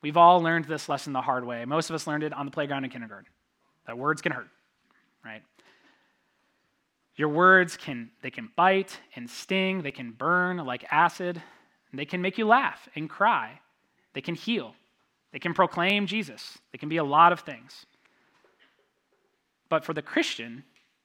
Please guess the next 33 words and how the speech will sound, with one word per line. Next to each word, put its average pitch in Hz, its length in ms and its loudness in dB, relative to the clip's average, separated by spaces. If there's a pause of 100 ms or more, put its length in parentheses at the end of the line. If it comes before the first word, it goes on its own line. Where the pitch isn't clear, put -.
(680)
they 147 100 -4
should 151 220 -6
be 190 160 -2
something 151 320 -6
specific. - 380 -18 (1160)
And 147 80 0
I 160 40 2
want 196 220 4
to - 60 -16
point 190 240 0
back 170 260 4
to 160 120 -6
the 143 80 -10
beginning 160 320 -2
of 139 80 -2
verse 147 220 -6
nineteen 139 340 -8
as 131 140 -10
I 127 80 -6
continue, 127 480 -14 (540)
that 139 220 0
we 180 140 2
are 196 100 6
to 180 140 -4
address 147 640 0 (160)
one 151 400 0
another. 143 360 -6 (1400)
Paul 185 260 6
is 160 140 -2
pointing 165 320 -6
to 156 120 -8
how 147 200 2
the, 120 200 -10